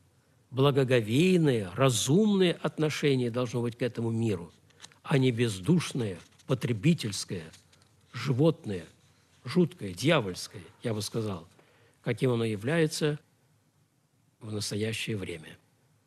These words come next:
Вот такие вот, видите, следствия, которые проистекают из вот именно этого понимания творения мира. Оказывается, он весь един. И это единство мира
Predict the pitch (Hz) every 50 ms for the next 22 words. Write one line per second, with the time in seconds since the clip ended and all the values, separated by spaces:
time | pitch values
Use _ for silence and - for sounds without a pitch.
0 | _ _ _ _ - - - - - - - _ - 190 214 - - 185 - 226
1 | 240 226 185 185 190 - - 180 165 160 202 185 - 170 175 - - - 156 -
2 | - - 147 190 208 202 - - 240 226 233 233 220 - - - - _ _ _
3 | - 139 135 160 165 160 160 - - 156 147 135 - - 131 - 147 165 190 196
4 | 190 185 - - - - _ _ _ _ _ - - 151 170 196 196 175 - -
5 | - - - - - - _ _ _ _ _ _ _ _ _ _ 147 131 139 147
6 | 151 151 - 165 160 160 156 - - - 175 175 196 185 - - 175 165 170 160
7 | - - 165 156 151 147 143 143 143 139 135 131 127 123 120 - - 117 113 117
8 | 117 117 110 110 110 107 104 101 92 85 85 80 - - 65 - - _ _ _
9 | _ _ _ _ _ _ _ _ _ _ _ _ _ _ _ _ _ _ _ -
10 | 135 - - 180 180 160 - 156 151 147 127 127 190 185 - - - 151 175 156
11 | 117 147 220 214 151 113 - - - - _ _ _ _ _ _ _ _ _ _
12 | _ _ _ _ _ _ - - 139 151 165 160 170 165 156 143 127 165 175 160
13 | - - 156 139 143 156 165 165 165 160